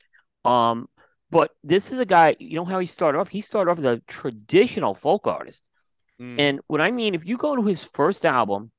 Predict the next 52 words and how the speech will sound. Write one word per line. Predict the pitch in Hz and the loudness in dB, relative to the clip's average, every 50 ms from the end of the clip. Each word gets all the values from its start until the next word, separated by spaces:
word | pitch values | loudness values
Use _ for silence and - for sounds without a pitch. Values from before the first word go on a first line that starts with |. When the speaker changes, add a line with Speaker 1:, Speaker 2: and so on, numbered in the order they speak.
| _ _ _ _ _ _ - | _ _ _ _ _ _ -6
Speaker 1:
and | 135 123 | -6 -6
the | 110 | -6
first | - - - 139 143 151 - - | -8 -6 -2 -2 -2 -2 -2 -6
track, | - - 151 135 113 82 - - - - _ _ _ _ _ _ _ _ | -6 0 2 4 4 2 0 -4 -10 -20 _ _ _ _ _ _ _ _
it's | - 104 - | -16 -16 -8
called | - - 151 127 120 | -2 0 0 0 2
Mark | 123 127 135 131 - | 2 0 0 0 -2
Twain. | - - 139 120 101 85 76 - _ _ _ _ _ _ _ _ _ _ _ | -6 -6 -4 -4 -4 -6 -8 -16 _ _ _ _ _ _ _ _ _ _ _
I | - 127 | 0 2
didn't | 175 233 247 240 | 2 2 2 0
Speaker 2:
Mm-hmm. | 214 - | -2 -4
Speaker 1:
include | - - - - 165 165 151 123 | -6 -10 -8 -4 -4 -4 -4 -6
it | 131 - - | -8 -4 -2
on | 135 135 135 131 127 | 0 0 0 0 -2
the, | 120 - - - - | -6 -8 -10 -12 -8
'cause | - 139 | -2 2
I | 139 135 | 2 4
had | 170 220 | 4 4
a | 196 | 4
tr-, | - - - 175 | 2 0 -2 0
I | - 147 | 0 0
said, | - 170 147 - _ _ _ _ - | -2 -2 -4 -4 _ _ _ _ -2
I | 139 | 0
had | 160 180 | 0 0
trouble | - - 185 147 135 | 0 0 -2 0 0
getting | 143 143 123 | -2 -4 -4
this | 117 - | -6 -6
to | - 127 | -4 -4
eight, | 117 87 - _ - - - - - - _ _ - | -4 -4 -4 _ -20 -20 -20 -20 -20 -20 _ _ 0
but | 175 165 | 0 0
it's | 156 - | 2 0
a | 151 | -6
spoken | - - - - 202 247 - 220 170 | -10 -6 0 2 2 2 2 0 -4
folk | 131 - - 185 233 - | -4 -2 -2 -2 -2 -2
track | - - 104 82 - - - | -4 -6 -6 -6 -6 -6 -10
he | 90 | -12
does. | 80 - - - | -12 -12 -12 -10
It's | 143 139 - | -8 -8 -8
a | |
spoken | 147 - - - - 196 247 269 - 226 185 | -8 -10 -8 -2 2 2 2 4 2 -4 -6
track | - - - 220 262 233 - | -4 -2 0 0 0 0 -2
he | 175 120 | -4 -6
does. | 107 101 95 90 80 - - - | -4 -2 -2 -4 -4 -6 -14 -14
This, | 120 110 - - | -14 -14 -12 -6
that's | - 165 170 202 - - | 0 0 0 0 0 0
the | - 185 | 0 0
first, | 147 - _ - - 196 208 220 - - | 0 -2 _ -4 -2 0 0 0 -2 -6
if | 156 151 | -10 -8
you | 175 208 | -8 -6
listen | 214 247 226 - 202 165 | -4 -4 -4 -4 -4 -2
to | 175 156 | -2 -2
the, | 139 131 | -2 -2